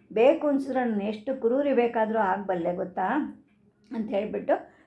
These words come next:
ಕ್ರೌರ್ಯವನ್ನು ಅಭಿನಯಿಸ್ತಾ ಭೀಮ ನಗ್ತಾ ನಗ್ತಾನೆ ಹೇಳ್ತಾನೆ,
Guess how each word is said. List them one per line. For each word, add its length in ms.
ಕ್ರೌರ್ಯವನ್ನು 800
ಅಭಿನಯಿಸ್ತಾ 680
ಭೀಮ 340
ನಗ್ತಾ 360
ನಗ್ತಾನೆ 500
ಹೇಳ್ತಾನೆ, 680